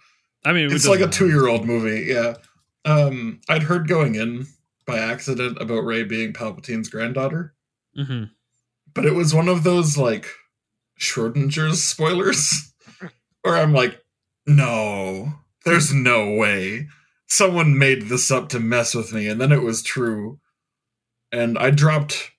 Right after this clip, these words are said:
Speaker 2: profanity in the theater when it got
Speaker 1: <laughs>
Speaker 2: to that point. And I said, "Oh, for," and I, it was, like, loud, and the guy behind me was losing his mind <laughs> laughing.
Speaker 1: <laughs> That's great.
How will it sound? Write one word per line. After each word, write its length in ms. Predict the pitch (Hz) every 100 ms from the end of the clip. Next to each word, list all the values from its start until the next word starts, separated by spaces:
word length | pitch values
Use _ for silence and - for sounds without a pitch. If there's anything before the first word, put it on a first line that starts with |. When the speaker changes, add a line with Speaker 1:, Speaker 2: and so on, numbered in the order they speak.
| -
Speaker 2:
profanity 840 | 139 117 127 117 113 104 101 104
in 120 | 113
the 80 | 107
theater 680 | - 120 110 110 110 139 147 _
when 180 | 175 -
it 160 | 240 -
got 240 | 247 269
Speaker 1:
<laughs> 60 | -
Speaker 2:
to 420 | 156 156 156 180 - _ -
that 200 | 165 -
point. 340 | 190 185 190 _ _ _ _ _ _ _ _ _ _ -
And 80 | 147
I 80 | 143
said, 200 | 151 151 -
"Oh, 240 | 233 247 196
for," 440 | - 170 147 - - - - -
and 300 | 165 160 147 -
I, 160 | 160 160
it 80 | 180
was, 240 | 180 151 135
like, 160 | 113
loud, 540 | 113 110 127 123 117 135
and 100 | 143
the 80 |
guy 220 | 151 160 180
behind 400 | 160 147 131 131
me 80 |
was 180 | 120 110
losing 440 | 117 127 120 120 120
his 180 | 123 101
mind 640 | 107 117 123 120 110 110
<laughs> 20 | 113
laughing. 560 | 135 - - 151 262 381 - 196
Speaker 1:
<laughs> 100 | 240 - 247 - - - - 349 - - _ _ _ _ _ _ _ _ _ _ _ _ _
That's 140 | 131 -
great. 340 | 101 98